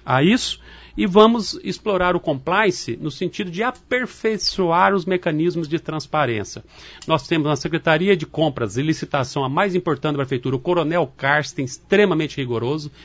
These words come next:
Na Controladoria Geral do Município, que fiscaliza toda a Prefeitura, o Coronel Carsten, da mesma forma, sério e rigoroso, e o Coronel Padilha na Segurança Pública.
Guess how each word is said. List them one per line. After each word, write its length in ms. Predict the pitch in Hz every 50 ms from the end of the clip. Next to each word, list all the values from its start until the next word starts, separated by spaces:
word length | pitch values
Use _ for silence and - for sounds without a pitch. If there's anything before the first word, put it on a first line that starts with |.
| - - - - -
Na 120 | - 156
Controladoria 760 | - - - 240 247 - 208 196 185 175 165 170 165 165 175 160
Geral 280 | 139 151 147 147 156 156
do 80 | 147
Município, 480 | 147 147 147 123 - - - 185 - -
que 80 | -
fiscaliza 560 | - - 170 156 - - 151 160 180 175 151 156
toda 400 | - - - 254 285 294 214 220
a 40 |
Prefeitura, 640 | - 196 185 180 190 156 135 - 185 180 151 120 107 - - - - -
o 80 | 156 139
Coronel 480 | - 185 185 175 156 156 165 165 151
Carsten, 600 | - - - 139 139 151 165 175 - - - 151
da 100 | 127 131
mesma 260 | 139 165 156 147 127
forma, 260 | 123 - 147 143 139 123
sério 380 | 127 - - 151 156 156 135
e 20 | 117
rigoroso, 500 | 120 120 123 117 127 147 180 196 170 - - - - - - - - -
e 80 | 185
o 80 | 185 180
Coronel 360 | - 170 156 147 151 151 147
Padilha 420 | - 147 143 139 113 139 160 170
na 80 | 175 170
Segurança 500 | - - 175 156 156 151 160 147 - 175
Pública. 460 | 165 - - 147 127 104 101 92 98